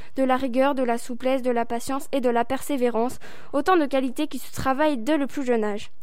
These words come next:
Il faut une solide base technique qui s'acquiert grâce à un travail régulier pour pouvoir obtenir un niveau suffisant, permettant de prendre du plaisir et d'être à l'aise dans sa danse. Pratiquer la danse permet d'en retirer de nombreux bénéfices.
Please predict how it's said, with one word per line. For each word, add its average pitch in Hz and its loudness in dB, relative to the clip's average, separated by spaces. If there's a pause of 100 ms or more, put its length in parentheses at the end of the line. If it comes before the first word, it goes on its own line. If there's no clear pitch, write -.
(460)
Il 269 -2
faut 359 0
une 269 0
solide 302 0
base 254 2
technique 285 2
qui 269 -4
s'acquiert 269 0
grâce 277 0
à 254 0
un 240 0
travail 262 2
régulier 240 -2 (280)
pour 269 -2
pouvoir 294 2
obtenir 269 2
un 247 4
niveau 247 2
suffisant, 240 0 (300)
permettant 285 2
de 277 2
prendre 285 0
du 254 0
plaisir 247 0
et 254 2
d'être 240 0
à 240 2
l'aise 269 4
dans 240 0
sa 233 0
danse. 208 -2 (540)
Pratiquer 302 2
la 285 6
danse 285 2
permet 285 2
d'en 269 2
retirer 285 0
de 262 0
nombreux 277 2
bénéfices. 269 -2